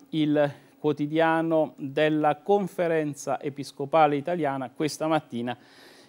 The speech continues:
In apertura Bassetti dice: "Avviamo il cammino del Sinodo, al centro relazioni e comunione. Attenzione a poveri e lavoro, per i profughi più soccorsi e corridoi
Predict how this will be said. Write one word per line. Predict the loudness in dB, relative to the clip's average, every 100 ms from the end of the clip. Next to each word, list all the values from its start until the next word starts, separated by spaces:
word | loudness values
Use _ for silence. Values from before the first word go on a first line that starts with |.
| 2
In | 6
apertura | 6 6 0 0 2 4 4
Bassetti | 6 4 4 6 6 6 -2 -2
dice: | -2 -6 -4 -4 -2
"Avviamo | 0 0 2 2 2 0 -2
il | 0 0 0
cammino | -2 -2 -2 -2
del | -2 -4
Sinodo, | -6 -6 -4 -2 0
al | -2
centro | -2 -4 -2 -4 -4 -4
relazioni | -2 -2 -2 -2 -2 -2 -4 -6
e | -4 -4 -4
comunione. | 0 0 0 -4 -2 -2 -2 -4 -6 -20 -16 2
Attenzione | 2 4 0 -2 -2 0 0 0 0
a | -2
poveri | -2 0 0 2 0 0
e |
lavoro, | 0 0 2 2 0
per | -4 -2 -2
i | 0
profughi | -2 -2 -2 -8 -8
più | -8 -8
soccorsi | -6 -6 -6 -6 -6 -6 -8 -8
e | -4
corridoi | -2 0 0 2 2 0